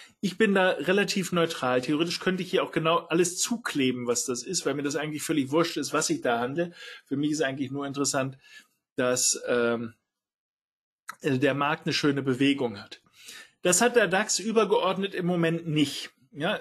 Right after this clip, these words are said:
da will ich auch gar nicht so lange drauf eingehen. Das wisst ihr selber inzwischen, dass das sicherlich nicht die tollste Aufwärtsbewegung ist, die man sich vorstellen kann. Der Markt doch sehr, sehr zögerlich unterwegs. Wir sehen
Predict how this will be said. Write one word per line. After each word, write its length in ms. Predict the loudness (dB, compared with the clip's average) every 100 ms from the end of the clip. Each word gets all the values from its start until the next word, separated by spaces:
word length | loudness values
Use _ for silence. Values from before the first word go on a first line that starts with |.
| -8
da 220 | 0 2 4
will 80 |
ich 140 | 2 0
auch 80 | 2
gar 160 | 2
nicht 100 | 2
so 80 | 0
lange 300 | 2 2 0
drauf 260 | 2 2 2
eingehen. 640 | -2 0 -2 0 2 4
Das 260 | 2 0 0
wisst 240 | -2 2
ihr 320 | 4 2 0
selber 440 | -2 2 4 4 2
inzwischen, 420 | 0 0 0 0
dass 160 | -2
das 220 | 2 0 0
sicherlich 400 | 0 0 0 0
nicht 260 | -2 -2 -14 -16 -14
die 100 | -10
tollste 460 | 2 2 4 0 2
Aufwärtsbewegung 880 | 2 2 2 0 0 2 2 0 -4
ist, 180 | -6 -4
die 60 |
man 140 | -6 -4
sich 120 | -2
vorstellen 540 | 2 2 2 0 0
kann. 220 | -2 -4 -6 -16 -18 -4
Der 80 | 0
Markt 340 | 2 0 0
doch 120 | 0
sehr, 320 | 2 4 4
sehr 180 | 4 2
zögerlich 540 | 4 4 4 4 2 -2
unterwegs. 500 | -2 0 0 -2 -2
Wir 80 |
sehen 280 | 2 2 2